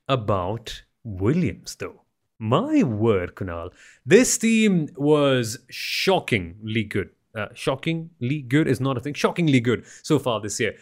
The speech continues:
And early on, I remember when we were discussing, I think around February, about what we should do with them,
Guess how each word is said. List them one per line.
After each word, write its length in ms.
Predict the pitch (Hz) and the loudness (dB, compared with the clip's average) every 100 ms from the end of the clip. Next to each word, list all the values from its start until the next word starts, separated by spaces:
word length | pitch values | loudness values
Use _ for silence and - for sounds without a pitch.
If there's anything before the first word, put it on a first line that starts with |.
| _ _ - | _ _ -2
And 160 | 180 | 2
early 280 | 208 226 220 | 4 6 6
on, 140 | 202 | 6
I 60 | 196 | 6
remember 560 | 175 175 170 156 143 131 | 4 4 4 6 6 4
when 180 | 143 | 2
we 80 | 135 | 2
were 60 | 127 | 0
discussing, 800 | 110 - - 135 - 131 131 131 113 | 0 -4 -2 -4 -2 -2 -2 -4 -10
I 60 | - - | -18 -10
think 280 | 233 220 120 | -8 -6 -8
around 320 | 98 92 90 | -10 -12 -16
February, 560 | - 120 131 127 127 | -12 -6 -2 0 0
about 240 | 123 123 113 | 0 0 0
what 220 | 120 - | -4 -6
we 80 | 123 | -8
should 260 | - 117 | -6 -6
do 120 | 110 123 | -4 -4
with 260 | 120 107 | -4 -4
them, 220 | 120 120 | -4 -4